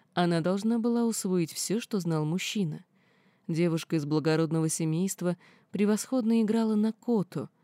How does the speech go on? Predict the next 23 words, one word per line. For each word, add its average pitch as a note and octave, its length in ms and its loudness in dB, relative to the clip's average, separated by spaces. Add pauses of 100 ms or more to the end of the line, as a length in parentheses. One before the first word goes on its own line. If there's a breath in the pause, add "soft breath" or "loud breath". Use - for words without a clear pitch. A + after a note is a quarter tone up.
(140)
японской F3+ 540 0
цитре — F3+ 480 -6 (480 soft breath)
рисовала, F#3+ 760 2
красиво E3+ 460 0
писала G#3 440 -2
и, F#3+ 80 0
конечно, G3+ 600 0 (440 loud breath)
не A3+ 140 4
только E4 320 0
знала F#3 360 2
наизусть F3 540 0
лучшие E3 380 0
образцы D#3+ 380 -2
японской D#3 500 -2
поэзии, E3+ 640 -2 (400 soft breath)
но F3+ 140 2
и D#4 120 2
сама C4 400 0
умела G3 380 0
складывать F3+ 680 -4 (300 soft breath)
приличествующие G3+ 1000 -2
случаю D#3+ 440 -4
стихи. - 560 -10